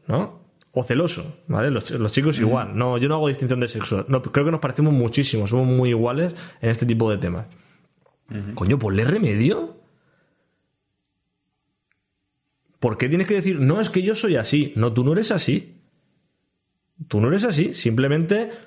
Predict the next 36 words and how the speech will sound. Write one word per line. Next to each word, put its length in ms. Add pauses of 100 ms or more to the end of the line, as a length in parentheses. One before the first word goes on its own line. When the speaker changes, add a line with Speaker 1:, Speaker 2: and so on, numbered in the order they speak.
(140)
Speaker 1:
tu 200
condicionamiento, 1080
tu 120
forma 400
de, 80 (280)
por 160
lo 120
que 120
sea, 260 (320)
tu 160
vida 220
te 60
ha 40
llevado 440
a 220
comportarte 1040
así. 360 (1120)
Speaker 2:
Claro. 360
Speaker 1:
Pero 180
los 160
comportamientos 960 (160)
se 260
cambian. 460 (300)
Tu 100
ser 240
no 160
cambia. 440 (1160)
Tu 140
ser 160
Speaker 2:
Ujú. 80
Speaker 1:
único 160
y 40
especial, 280
eso 180
no 140
cambia. 420